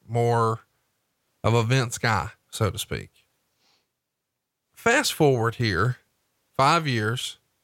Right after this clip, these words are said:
and Sid's in another main event, and it's not technically the original plan.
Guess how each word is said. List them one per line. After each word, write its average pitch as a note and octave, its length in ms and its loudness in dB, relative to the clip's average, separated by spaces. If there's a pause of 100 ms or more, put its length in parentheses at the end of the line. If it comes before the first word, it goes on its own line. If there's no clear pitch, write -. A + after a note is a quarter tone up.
(360)
and B2 180 0
Sid's F3+ 360 2
in D#3 140 2
another D3 400 2
main A2+ 240 0
event, G2+ 480 -8 (1120)
and C#3+ 180 0
it's D3+ 160 -4
not F#3+ 300 -2 (340)
technically F3+ 480 2
the E3 160 2
original D3 380 2
plan. C3 360 -4